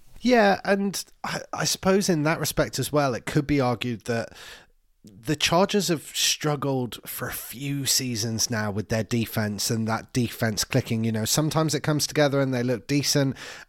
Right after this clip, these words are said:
Other times they get absolutely shredded. Do you think there's an element of coaching here at play in which maybe these players aren't getting the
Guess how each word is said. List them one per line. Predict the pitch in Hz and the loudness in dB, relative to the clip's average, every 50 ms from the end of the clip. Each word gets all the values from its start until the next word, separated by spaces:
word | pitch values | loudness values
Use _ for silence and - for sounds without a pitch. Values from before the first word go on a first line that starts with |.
| _ - | _ 0
Other | 147 135 143 143 | 0 2 2 2
times | - - 147 131 127 127 127 113 - | 2 2 2 2 2 2 0 -2 -2
they | - 139 131 120 | 0 0 0 0
get | - 127 113 - - _ - | 0 -2 -4 -4 -6 _ -2
absolutely | 123 127 117 104 - - - - 123 120 120 117 - 113 117 | -2 -2 -2 0 -2 0 0 2 2 0 0 -2 -4 -6 -2
shredded. | - - - - - 143 135 131 107 110 82 95 104 - - - - - - - | 0 0 2 2 4 4 2 2 2 -2 -6 -6 -10 -14 -16 -16 -18 -18 -12 -4
Do | - 143 | 0 2
you | 139 151 185 180 | 2 4 2 2
think | - 202 170 131 | 2 2 0 2
there's | 135 139 135 131 127 - | 2 2 2 2 2 2
an | 117 107 - - | 0 -2 -4 -6
element | - - 131 131 131 131 135 123 113 | -2 0 2 4 4 4 4 2 2
of | - 123 113 - - - | 0 -4 -4 -4 -4 -4
coaching | - - 139 147 143 - - - 135 113 101 | 0 4 4 4 4 4 2 2 2 0 0
here | - 104 110 104 101 104 | 0 0 0 0 0 -2
at | 101 - - | -4 -6 -4
play | - - 110 98 92 95 107 117 120 - - - - - - - _ - - | -2 -2 0 0 0 -2 -2 -4 -4 -6 -10 -16 -16 -16 -18 -20 _ -4 0
in | 127 127 127 127 | 2 4 4 6
which | 117 127 123 113 - - - - - - - _ | 6 4 4 2 2 0 0 0 0 0 -4 _
maybe | - 120 123 123 123 123 123 123 127 127 127 117 - 131 120 120 117 117 117 113 110 101 - _ - | -10 -6 -2 0 2 2 4 4 4 2 2 2 2 2 2 2 0 0 0 0 -2 -4 -8 _ -2
these | 110 123 117 113 113 | 0 2 2 2 0
players | - - - 131 120 117 113 107 | 0 2 2 4 4 4 4 4
aren't | 120 117 117 113 - | 4 2 2 2 0
getting | - 120 110 113 113 113 101 | -2 -2 0 0 0 0 0
the | 107 95 | -2 -4